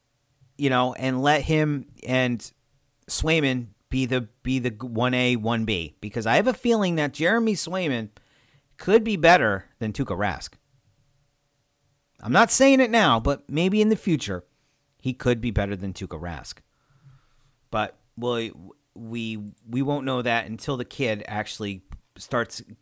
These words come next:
playing a full season of games. So, but the one thing we do know is,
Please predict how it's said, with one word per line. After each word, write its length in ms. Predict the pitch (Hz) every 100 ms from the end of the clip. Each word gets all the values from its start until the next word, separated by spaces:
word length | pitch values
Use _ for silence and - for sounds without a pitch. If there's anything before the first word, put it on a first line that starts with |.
| _ -
playing 320 | - 104 104
a 80 | -
full 260 | - 117
season 440 | 101 - 110 95 92
of 80 |
games. 460 | 87 95 80 73 - _ _ _ _ _ _ _
So, 380 | - 117 98 92 - _ - _ _ _ _ _ _ _ _ _ _ _ _ - _ -
but 440 | 123 117 110 -
the 80 | 127
one 180 | 139 185
thing 240 | 196 220
we 120 | 220
do 140 | 202 220
know 280 | 220 254
is, 340 | 220 139 -